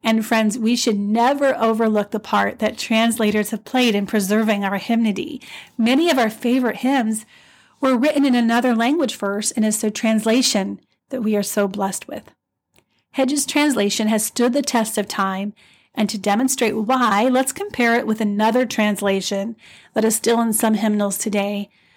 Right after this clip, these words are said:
but isn't quite as popular, powerful, or metaphorical.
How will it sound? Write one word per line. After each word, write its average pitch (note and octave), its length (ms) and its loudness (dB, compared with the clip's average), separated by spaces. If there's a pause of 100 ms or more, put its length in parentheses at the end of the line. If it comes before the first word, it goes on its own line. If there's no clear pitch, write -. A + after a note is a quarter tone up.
(200)
but B3 120 0
isn't C#4 260 0
quite B3 340 0
as B3+ 220 0 (180)
popular, A3 720 0
powerful, G#3 840 0 (300)
or G#3 300 2
metaphorical. G3 920 -2